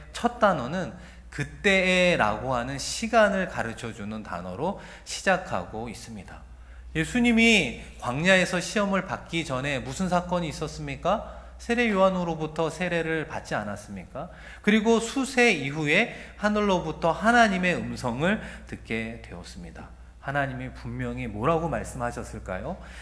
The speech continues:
우리 마태복음 삼 장 십칠 절 말씀인데요. 한 번 더 같이 읽어보겠습니다. 하늘로부터 소리가 있어 말씀하시되, "이는 내 사랑하는 아들이요, 내 기뻐하는 자라."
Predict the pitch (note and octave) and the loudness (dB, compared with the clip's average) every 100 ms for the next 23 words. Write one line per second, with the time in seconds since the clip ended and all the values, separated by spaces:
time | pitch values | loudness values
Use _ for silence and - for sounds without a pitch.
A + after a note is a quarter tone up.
0 | - A#2+ A#2+ G#2 F#2+ E3+ D3+ D3+ D3+ E3+ | -12 -4 4 4 6 4 4 2 0 0
1 | F3+ E3 D#3 - - - A#3 G#3 G3+ E3+ | 2 2 2 -4 -4 0 0 2 4 4
2 | D3 B2 G2+ G2+ - A#2 G2 F#2+ C#3 G#3+ | 4 0 -2 -2 -4 -4 -4 -4 -4 -4
3 | - - - D3+ C#3+ C3 B2 A2 - B2+ | -8 -14 -6 -2 0 2 2 2 0 -2
4 | B2 B2+ D#3 C#3 C#3+ C#3+ C3+ A#2+ D#3 A3+ | 0 4 4 4 2 2 0 6 8 6
5 | - - - - - - - - - G3 | 0 -10 -12 -14 -16 -16 -14 -12 4 8
6 | F#3 F#3+ F#3 F3 - F3 F3 E3+ F#3+ F#3+ | 12 12 12 8 8 10 12 10 6 6
7 | F3 D#3+ C#3+ - D#3 E3+ F3+ B2+ C3 - | 8 8 6 4 6 8 10 10 8 6
8 | D3+ C3 C#3 B2+ D3 G#3+ - - - - | 4 4 4 6 8 6 0 -10 -14 -4
9 | C#3 D#3+ E3 C3 C#3 D#3 D#3+ D#3 G3 G#3 | 2 4 6 8 10 10 8 6 8 10
10 | G3+ G3 G3 A#2+ B2+ C3 A#2+ B2 D3+ B2 | 10 8 8 8 6 2 2 2 2 0
11 | - - - A2 B2 C#3+ - A#2+ - C3 | -6 -12 -2 2 4 4 2 0 4 6
12 | C3 B2+ B2 A2 A2 C#3+ F#3 - - | 6 2 -2 0 4 4 4 0 -10